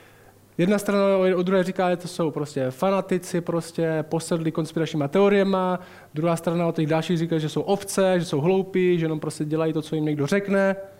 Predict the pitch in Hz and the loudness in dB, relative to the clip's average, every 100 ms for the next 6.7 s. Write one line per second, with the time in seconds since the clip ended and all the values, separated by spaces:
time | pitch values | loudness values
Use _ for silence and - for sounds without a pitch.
0 | - - _ - - - - - - - | -20 -20 _ -20 -20 -20 -20 -20 -20 -20
1 | - - - - - - - - - 156 | -20 -20 -20 -20 -20 -20 -20 -20 -2 2
2 | 247 285 285 247 208 226 226 226 - 196 | 4 4 4 2 2 2 4 2 2 2
3 | 208 208 180 - - - - - 165 185 | 4 2 0 -4 -18 -20 -20 -8 0 2
4 | 185 196 180 180 - 117 - - - _ | 2 2 2 0 -4 -8 -10 -18 -20 _
5 | - 160 208 214 214 220 208 202 - 196 | -6 -2 0 2 0 0 0 0 0 0
6 | 208 190 - 196 196 139 | 0 -2 0 0 2 -2